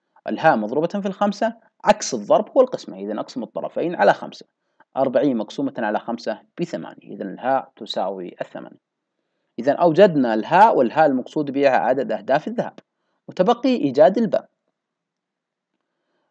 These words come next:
نختار أحد المعادلتين من النظام ونختار المعادلة الأولى،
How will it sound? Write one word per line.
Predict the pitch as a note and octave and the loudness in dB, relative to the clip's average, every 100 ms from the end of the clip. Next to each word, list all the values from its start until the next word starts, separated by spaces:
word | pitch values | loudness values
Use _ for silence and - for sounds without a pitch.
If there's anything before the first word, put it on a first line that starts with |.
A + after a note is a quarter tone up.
| _ _ - | _ _ -2
نختار | G#3 - A3 | -2 6 8
أحد | F3+ D3 C3+ | 8 2 2
المعادلتين | B2+ A#2 A2+ - E3 | 2 2 0 -2 -2
من | A#2 | -2
النظام | G#2+ E3 B3+ | -2 0 0
ونختار | F4 - - A2+ | 0 -2 -2 -4
المعادلة | G#2 G2 G#2+ C3 | -2 -2 -2 -2
الأولى، | F3+ G2 | 0 -2